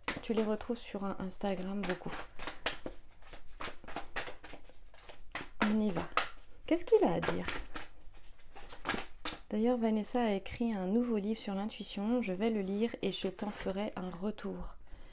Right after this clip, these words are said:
Elle a eu la gentillesse de me l'offrir. Et, euh, je suis passionnée par l'intuition, tout comme elle,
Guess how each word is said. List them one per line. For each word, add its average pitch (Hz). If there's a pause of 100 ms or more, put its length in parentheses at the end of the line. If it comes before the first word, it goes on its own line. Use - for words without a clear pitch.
(420)
Elle 180
a 175
eu 185
la 185
gentillesse 208
de 185
me 180
l'offrir. 226 (680)
Et, 180
euh, 170 (500)
je -
suis -
passionnée 185
par 175
l'intuition, 190
tout -
comme 180
elle, 190